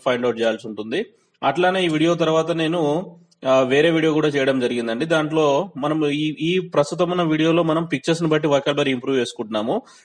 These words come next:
అట్లానే మనము రూట్ వర్డ్స్ ఉపయోగించి కూడా వొకాబులరీ అనేది ఇంప్రూవ్ చేసుకోవచ్చు. అది ఎట్లా అంటే,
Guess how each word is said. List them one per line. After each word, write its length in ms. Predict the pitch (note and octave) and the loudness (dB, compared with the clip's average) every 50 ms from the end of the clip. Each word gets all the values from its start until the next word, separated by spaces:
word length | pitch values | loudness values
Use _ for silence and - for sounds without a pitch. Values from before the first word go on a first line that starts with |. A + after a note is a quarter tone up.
| - _ - | -14 _ -2
అట్లానే 320 | C#3 C#3 D#3+ F3 F3+ F#3 | 0 2 2 2 2 2
మనము 300 | F#3 F3+ E3+ E3+ F3+ F#3 | 2 0 0 2 0 0
రూట్ 280 | E3 C3 C#3 E3 F3 F3 | 0 2 2 2 2 4
వర్డ్స్ 240 | F3 F#3 F3 D#3+ E3 | 2 2 2 2 0
ఉపయోగించి 380 | D3 - E3 D#3+ D#3+ D#3 E3 | -2 0 0 0 0 0 -2
కూడా 200 | D3+ D#3 F3 F#3 | -2 0 2 2
వొకాబులరీ 520 | E3 C#3 C3+ C3+ - D3+ D3 D3+ D3+ C#3+ D3 | 2 2 2 2 0 0 0 0 0 0 0
అనేది 140 | D3 D3 C#3 | 0 0 -2
ఇంప్రూవ్ 260 | C3 C3 C#3 C#3 C3 | -2 -4 -2 -2 -2
చేసుకోవచ్చు. 580 | A#2+ A2+ - - A#2 A2+ A2+ - - F3+ F#3+ | -2 -2 -4 -2 -2 -2 -2 -2 -2 -2 0
అది 160 | F#3 D#3 C#3+ C#3 | 2 2 2 0
ఎట్లా 220 | C3+ - E3 D#3+ | 0 0 0 0
అంటే, 440 | D#3 D3+ D3+ F3 D#3+ C3+ C#3+ F#3+ | 0 2 2 2 2 2 2 0